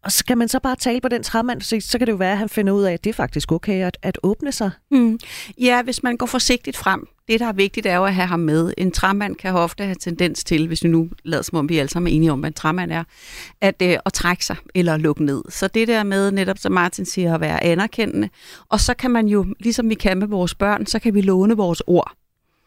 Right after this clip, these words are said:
Speaker 2: Martin gav eksempel på det før, hvor han hjælper sine klienter med at opdage, "Er det sådan her, du har det?" Og det kan man gøre både som kone og kæreste, og så gør vi det selvfølgelig rigtig meget som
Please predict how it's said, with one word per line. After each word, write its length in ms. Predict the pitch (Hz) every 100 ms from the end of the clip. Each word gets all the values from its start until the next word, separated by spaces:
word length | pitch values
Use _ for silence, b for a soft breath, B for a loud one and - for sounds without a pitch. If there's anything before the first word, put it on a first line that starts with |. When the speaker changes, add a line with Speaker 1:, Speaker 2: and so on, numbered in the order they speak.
| _ -
Speaker 2:
Martin 300 | 185 185 190
gav 120 | 175
eksempel 340 | - 170 190
på 160 | 180 180
det 120 | 180
før, 180 | 170 151
hvor 80 | 185
han 180 | 180 170
hjælper 240 | 160 -
sine 240 | 180 190 185
klienter 340 | 185 175 170
med 120 | 170
at 80 | 160
opdage, 400 | 143 160 - 180
"Er 60 | -
det 80 | 208
sådan 220 | 233 240
her, 140 | 190
du 80 | -
har 220 | 165 - -
det?" 80 | - b b b
Og 100 | 208
det 100 | 262
kan 100 | 240
man 140 | 208
gøre 260 | 180 170 190 -
både 180 | 220 220
som 260 | - 180 151 _ -
kone 440 | 214 190 202 214
og 120 | 185 -
kæreste, 480 | 180 190 - 233
og 100 | -
så 100 | - 185 _ -
gør 120 | 185
vi 100 | 185
det 140 | 196
selvfølgelig 300 | 175 175 170
rigtig 200 | 170 165 185
meget 220 | 160 170
som 240 | - 170